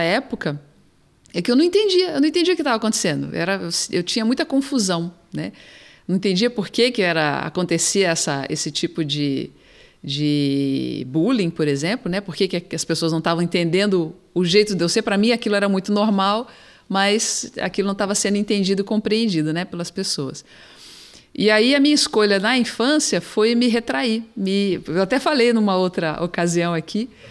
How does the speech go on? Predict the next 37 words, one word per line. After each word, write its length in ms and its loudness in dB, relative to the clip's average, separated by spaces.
a 120 0
minha 120 4
escolha 320 2
foi 120 -2
me 100 2
retrair 680 2
e 140 2
eu 120 2
tinha 600 0
uma, 260 2
uma 500 0
característica 600 0
mais 220 2
de 80 0
introspecção, 720 -2
né, 140 2
de 140 0
introversão, 680 -2
por 140 0
isso 180 0
até 280 -2
dessa 260 -4
minha 160 0
escolha. 460 -2
Essa 240 0
característica 640 0
de 100 0
introspecção 640 -2
e 40 0
de 60 -2
introversão 440 -2
é 60 0
uma 80 0
característica 560 -2
de 80 -6
personalidade, 840 -2
né? 160 -8